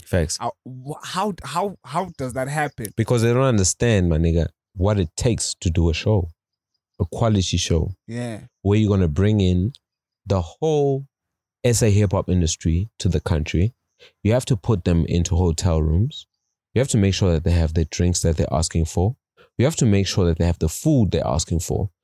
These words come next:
Speaker 1: You have to make sure that they have the transport that's gonna take them from the venue to the show. You understand? When they get to the show, they need to be taken care of in a certain way.
Speaker 2: Fact. They superstars.
Speaker 1: Does that not sound like a lot of money already?
Speaker 2: It does.
Speaker 1: Yeah, exactly.
Speaker 2: Oh God, it does.
Speaker 1: Exactly.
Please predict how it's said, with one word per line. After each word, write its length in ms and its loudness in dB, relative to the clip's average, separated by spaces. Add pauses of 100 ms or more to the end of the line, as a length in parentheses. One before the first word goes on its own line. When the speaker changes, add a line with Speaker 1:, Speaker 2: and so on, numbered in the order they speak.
(200)
Speaker 1:
You 40 0
have 100 0
to 80 0
make 180 2
sure 160 0
that 260 2
they 120 2
have 200 2
the 100 0
transport 680 0
that's 160 0
gonna 200 2
take 320 -2
them 200 0
from 200 -2
the 60 2
venue 540 0 (480)
to 280 2
the 120 2
show. 440 0 (640)
You 80 0
understand? 400 0
When 240 0
they 80 0
get 180 0
to 100 -2
the 100 0
show, 300 -2 (380)
they 140 2
need 200 2
to 100 2
be 180 4
taken 380 0
care 240 2
of 160 2
in 80 2
a 80 2
certain 360 0
way. 300 -4 (220)
Speaker 2:
Fact. 340 -8 (440)
They 80 -6
superstars. 540 -8 (240)
Speaker 1:
Does 180 2
that 120 4
not 180 2
sound 220 2
like 160 2
a 60 2
lot 180 2
of 80 2
money 300 2
already? 440 -2
Speaker 2:
It 180 -8
does. 440 -4
Speaker 1:
Yeah, 100 0
exactly. 520 -2
Speaker 2:
Oh 20 -10
God, 220 -2
it 160 -16
does. 260 -2
Speaker 1:
Exactly. 640 -2